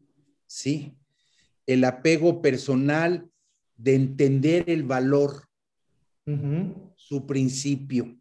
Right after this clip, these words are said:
Speaker 1: Voy a caer en algo que hemos hablado y lo podemos detallar como quieran, el apego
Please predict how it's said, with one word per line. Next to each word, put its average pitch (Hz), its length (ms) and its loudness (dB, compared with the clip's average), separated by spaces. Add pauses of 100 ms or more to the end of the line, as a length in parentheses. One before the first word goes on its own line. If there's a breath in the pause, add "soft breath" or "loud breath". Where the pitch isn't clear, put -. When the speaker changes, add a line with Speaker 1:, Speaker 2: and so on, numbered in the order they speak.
(1040)
Speaker 1:
Voy 170 180 4
a 196 120 4
caer 165 320 6
en 160 240 2
algo 165 560 0 (160)
que 131 200 2
hemos 156 300 -2
hablado 135 760 0 (220)
y 120 140 -6
lo 120 160 2
podemos 131 480 0
detallar 127 580 0
como 120 300 -4
quieran, 143 460 2 (1080)
el 135 180 4
apego 165 720 2